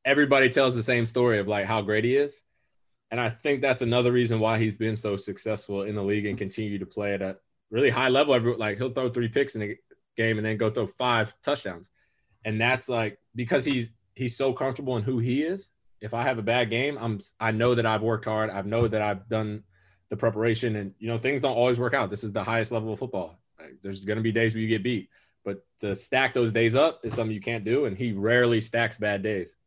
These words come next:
Like, the next game, he's gonna come out and ball out, and he's just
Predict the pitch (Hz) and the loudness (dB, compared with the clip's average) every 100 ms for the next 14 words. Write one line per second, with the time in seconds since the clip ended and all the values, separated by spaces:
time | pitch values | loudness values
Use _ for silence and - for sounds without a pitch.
0 | - 95 - 95 117 110 117 113 113 113 | -8 -8 -6 -4 -4 0 0 0 0 0
1 | 98 113 107 95 104 113 101 - _ _ | 0 -2 -2 -2 -2 -2 -4 -8 _ _
2 | _ _ _ 104 101 110 107 101 - | _ _ _ -6 -4 -4 -4 -6 -8